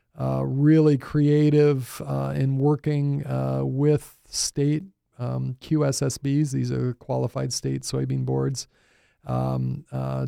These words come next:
to, to receive, uh, sup-, general support from those states. Uh, and then working with groups like usec, uh, to put together marketing programs overseas. So,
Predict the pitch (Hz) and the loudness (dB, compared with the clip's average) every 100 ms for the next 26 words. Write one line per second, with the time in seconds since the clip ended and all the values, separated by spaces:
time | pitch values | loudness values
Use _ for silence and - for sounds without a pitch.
0 | - 131 135 135 - 127 127 - 139 139 | -4 -4 -4 -6 -6 -2 -2 0 2 2
1 | 131 - - - - 131 123 - 131 - | 0 -6 -20 -14 -8 -4 -2 -2 -2 -6
2 | 143 123 139 135 127 - 123 - 135 131 | -6 0 0 2 -2 -2 -6 -2 0 -2
3 | - 131 127 127 - - 147 160 - - | -4 -4 -2 -2 -2 -2 0 0 -2 -8
4 | _ _ _ _ _ 131 131 135 143 143 | _ _ _ _ _ -4 -2 0 2 4
5 | 156 151 156 - 151 147 147 - 151 147 | 4 4 4 2 0 0 0 0 -2 0
6 | 151 127 135 170 - 139 131 139 - 139 | -2 0 2 2 2 0 0 -2 -4 -6
7 | 135 - 131 - 147 131 135 139 135 131 | -4 -4 -6 -2 -4 -4 -2 0 0 0
8 | 127 135 143 135 123 135 127 131 131 131 | 0 0 -2 -4 -2 -2 0 0 -2 -2
9 | 127 - 135 131 131 - 139 135 131 - | -4 -2 0 0 0 -2 -2 -2 -2 -2
10 | 143 139 | 0 -2